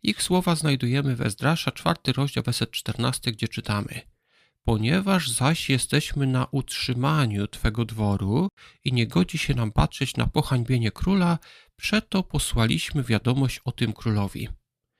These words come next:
Napisali oni, że są na utrzymaniu króla. Dosłownie w tym miejscu czytamy, że jedzą sól króla.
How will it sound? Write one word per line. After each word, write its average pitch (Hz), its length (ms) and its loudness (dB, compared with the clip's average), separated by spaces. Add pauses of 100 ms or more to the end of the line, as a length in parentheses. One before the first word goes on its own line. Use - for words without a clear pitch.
(400)
Napisali 185 580 0
oni, 127 420 2
że 147 120 0
są 151 280 2
na 139 140 2
utrzymaniu 135 720 0
króla. - 500 -2 (560)
Dosłownie 196 480 0
w - 60 -6
tym 180 240 2
miejscu 127 520 2
czytamy, 160 540 0
że 135 180 2
jedzą 143 400 2
sól 135 560 2
króla. 113 560 0